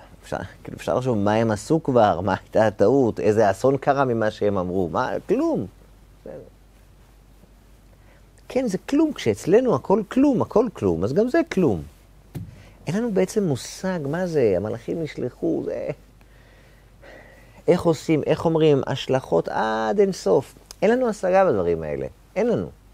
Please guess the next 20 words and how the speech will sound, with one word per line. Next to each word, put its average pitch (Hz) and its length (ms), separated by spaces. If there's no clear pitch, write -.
אין 202 120
לנו, 151 220
אנחנו - 280
מאוד 147 160
קטנים, 139 480
מאוד. 110 320
אבל 82 300
זה - 80
קצת 151 220
נותן 135 300
טעם, 110 320
הגאון, 90 320
מקובל 92 440
בשם 90 320
הגאון 85 360
מווילנה, 82 380
שהוא 71 220
היה, 73 420
היה 76 200
אומר, 78 400